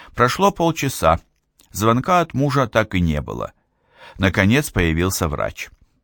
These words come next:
Он предположил, что у меня опухоль мозга. Нужно делать томографию,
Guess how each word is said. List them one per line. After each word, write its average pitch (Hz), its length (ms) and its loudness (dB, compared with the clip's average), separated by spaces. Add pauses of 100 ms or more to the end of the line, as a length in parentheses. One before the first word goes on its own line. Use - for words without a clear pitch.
(380)
Он 131 160 2
предположил, 110 800 -2 (460)
что - 260 0
у 117 40 4
меня 131 280 4
опухоль 123 640 -2
мозга. 113 560 0 (500)
Нужно 175 400 0
делать 143 420 0
томографию, 80 920 0